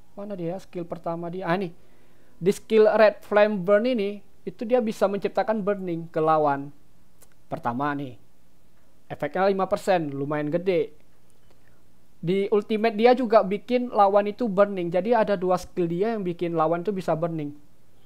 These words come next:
Nah, di sini adalah baru, baru saya paham.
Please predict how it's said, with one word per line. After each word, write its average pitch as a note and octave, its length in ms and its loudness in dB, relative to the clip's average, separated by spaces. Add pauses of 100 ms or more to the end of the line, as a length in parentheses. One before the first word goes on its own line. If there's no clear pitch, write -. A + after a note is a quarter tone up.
(1800)
Nah, B2+ 560 -2 (160)
di C#3+ 160 -8
sini E3+ 240 2
adalah A#3+ 160 6
baru, A3+ 320 6
baru G3 240 8
saya A#3+ 160 8
paham. A#3+ 480 10